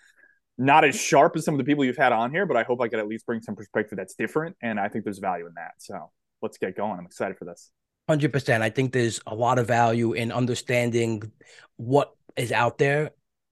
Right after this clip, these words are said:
Speaker 2: publicly to, you know, find metric-wise, model-wise, and how to apply it. And all the videos and posts that I've seen you write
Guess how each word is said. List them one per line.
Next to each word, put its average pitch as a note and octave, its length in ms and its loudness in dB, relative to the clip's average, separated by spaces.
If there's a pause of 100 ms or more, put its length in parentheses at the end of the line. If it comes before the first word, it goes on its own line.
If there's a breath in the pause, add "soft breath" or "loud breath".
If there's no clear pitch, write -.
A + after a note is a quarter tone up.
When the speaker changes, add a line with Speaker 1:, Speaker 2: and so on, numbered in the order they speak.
Speaker 2:
publicly C3+ 560 -2
to, A#2+ 320 -2
you A2+ 60 -2
know, G2+ 140 -2
find A2 480 -2 (200 soft breath)
metric-wise, A2+ 760 -2
model-wise, A2 680 -2
and G2 80 -8
how G2 140 -6
to G2 200 -10
apply G2+ 340 -2
it. F#2+ 160 -6
And G2+ 140 -10
all B2+ 200 2
the A#2+ 120 -2
videos A2+ 520 2 (640 loud breath)
and G#2 340 -2 (120)
posts A#2 300 0
that G2+ 120 -2
I've G2+ 160 -4
seen G#2+ 300 -2
you G#2+ 380 -2
write G#2+ 420 -4